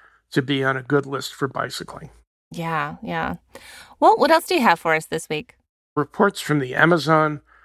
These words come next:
Speaker 1: that climate change may actually have a role in shrinking the size and weight of Amazonian birds.
Speaker 2: Hmm, what's going on there? Why are birds getting smaller in the Amazon?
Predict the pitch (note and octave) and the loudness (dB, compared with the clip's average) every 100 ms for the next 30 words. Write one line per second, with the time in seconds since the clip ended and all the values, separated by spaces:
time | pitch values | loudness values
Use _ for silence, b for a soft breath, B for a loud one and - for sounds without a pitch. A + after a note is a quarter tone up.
0 | b - C#3 C3+ - - - D#3+ E3+ D#3+ | b -4 0 0 -2 -6 2 2 2 -4
1 | - D#3+ D3 C#3 C3+ C3 C3+ - - C#3 | -2 0 0 -4 -6 -2 -4 -4 -2 -2
2 | C#3+ C3+ C3 C3 B2+ D3 C#3+ D3 - B | -2 -4 -4 -4 2 2 2 -2 -4 B
3 | B B - B2+ - - - D#3+ D#3+ E3 | B B -4 -2 0 0 4 2 2 -2
4 | D#3+ D#3+ - b b - - - - F3 | -2 -4 -12 b b -2 0 2 6 6
5 | E3 C#3+ C3 - C#3 C3+ C#3+ D3+ D3+ _ | 6 2 -4 -8 -6 -4 -2 -2 -4 _
6 | C#3 - C#3 C#3 C3 C#3 C#3 C3+ C3 B2 | -8 -4 -4 -2 -2 -4 -2 -4 -6 -4
7 | C3 C3+ - - - _ _ E4+ F#4 C4+ | -4 -4 -8 -16 -16 _ _ -6 0 2
8 | F#3+ F3+ F#3 G3 G3 B3 - - D4 C#4 | 2 0 0 0 2 2 2 2 4 4
9 | C4+ G4 F3 F#3 G#3 A3+ G#3+ A#3 B3 B3 | 4 4 4 4 4 2 0 -2 -2 -2
10 | A3+ G#3+ - G#3 B3+ A3+ G3+ D#4+ C#4 D3 | -2 -2 0 0 2 0 -2 -4 -6 -8
11 | D3+ | -8